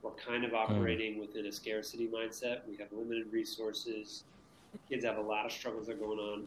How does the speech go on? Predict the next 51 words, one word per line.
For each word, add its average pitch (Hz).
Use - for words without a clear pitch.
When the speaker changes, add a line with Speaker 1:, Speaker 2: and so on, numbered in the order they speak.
Speaker 1:
with 117
at 107
home 104
and 104
in 101
the 107
community. 127
But -
if 147
we 143
know 127
our 117
work 113
matters 113
Speaker 2:
Mm-hmm. -
Speaker 1:
and 104
we 104
truly 120
feel 147
that, 196
I 117
feel 117
like 107
we 107
can 104
also 101
overcome 95
those 95
challenges. -
So 107
that's 117
kinda, 107
that's 120
kinda 120
my 104
piece 101
that 101
I 98
keep -
coming 101
back 95
to 104
when 95
I 90
think 98
about, 90
uh, 92
personal 104
wellness 90
in -
schools. 104